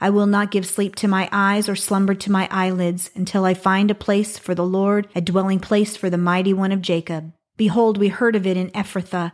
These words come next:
We found it in the fields of Jaar. Let us go into his dwelling place. Let us worship at his footstool. Arise, O Lord, and go to your resting place,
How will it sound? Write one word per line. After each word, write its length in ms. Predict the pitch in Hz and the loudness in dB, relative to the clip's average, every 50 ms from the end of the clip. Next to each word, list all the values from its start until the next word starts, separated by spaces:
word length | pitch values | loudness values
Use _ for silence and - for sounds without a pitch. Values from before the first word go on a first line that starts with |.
| _ | _
We 120 | - 202 190 | -2 -2 -2
found 360 | - - 214 196 202 214 208 | 0 0 0 0 2 2 0
it 80 | 202 196 | 2 2
in 120 | 196 196 | 0 0
the 40 | 190 | 0
fields 440 | 190 - - 208 208 208 202 190 202 | -2 -2 0 0 2 0 0 -2 -4
of 100 | 190 180 | -4 -2
Jaar. 560 | - 196 190 190 185 180 175 170 170 170 180 - _ _ | -2 0 0 0 0 0 -2 -2 -4 -6 -8 -12 _ _
Let 120 | - 226 | -2 0
us 120 | 226 214 - | 0 0 0
go 300 | 208 233 226 233 233 240 | 0 2 2 4 4 4
into 260 | 240 226 - - 220 | 2 2 0 0 0
his 160 | 214 208 196 | 0 0 0
dwelling 320 | - 208 214 214 214 208 196 | -4 -4 -2 0 0 0 -2
place. 460 | - - 196 180 170 175 - - - - | -2 -4 -4 -4 -4 -6 -10 -14 -6 -4
Let 140 | 220 220 | -2 -2
us 140 | 214 208 - | -2 -2 -2
worship 420 | 196 196 233 240 233 - 202 202 190 | -2 0 0 0 0 -2 -4 -2 -2
at 100 | 185 190 | -2 -2
his 160 | 196 190 - | -2 -4 -4
footstool. 640 | - - 220 220 - - - 185 170 165 160 170 - _ _ _ _ _ _ _ _ _ | -2 -2 -2 -2 -4 -4 -2 -2 -2 -2 -4 -8 -12 _ _ _ _ _ _ _ _ _
Arise, 460 | - 226 220 247 240 269 277 269 233 | -2 0 2 2 2 2 0 0 2
O 80 | 220 208 | 2 2
Lord, 340 | 202 196 190 190 196 202 202 | 2 2 2 2 2 2 2
and 120 | 202 196 | 0 2
go 200 | 170 220 220 233 | 2 2 2 2
to 160 | 220 - - | 0 -2 -2
your 160 | 226 214 214 202 | 0 0 0 0
resting 420 | 202 202 196 202 - 202 190 185 | 0 -2 -4 -4 -6 -4 -4 -4
place, 460 | - - 185 180 170 175 - - - | -4 -6 -6 -6 -6 -8 -10 -14 -18